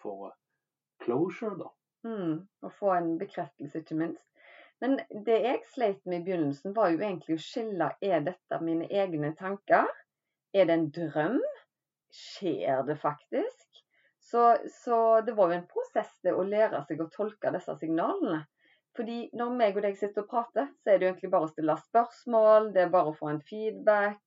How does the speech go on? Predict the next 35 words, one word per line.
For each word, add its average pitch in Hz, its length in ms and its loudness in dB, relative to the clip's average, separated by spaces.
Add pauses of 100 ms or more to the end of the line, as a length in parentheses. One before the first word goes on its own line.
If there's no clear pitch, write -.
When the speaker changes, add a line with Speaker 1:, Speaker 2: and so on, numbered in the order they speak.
Speaker 2:
jeg, 175 240 2 (220)
eh, 170 400 2 (320)
veileder 196 420 4
deg 165 160 2
inn 156 140 0
på 151 80 -4
et 147 100 -12
tema, 220 480 0
så 226 100 -14
får 175 220 2
jeg 165 80 0
den 165 160 -4
responsen 170 600 -6
jeg 185 120 -6
ønsker. 208 380 -8 (480)
Men 220 100 -8
det - 80 -10
fungerer 262 540 2
ikke 190 200 -10 (120)
helt 202 280 -4
på 196 120 -6
den 170 200 -4
måten, 202 320 -6
altså. 277 360 0
Det 208 80 -4
er 247 80 -4
mer 240 120 -8
som 196 160 -10
å 208 160 -10
tolke - 480 -2 (120)
et - 140 -12 (1200)
språk 220 560 2
i - 80 -6
form 180 320 0
av 180 200 0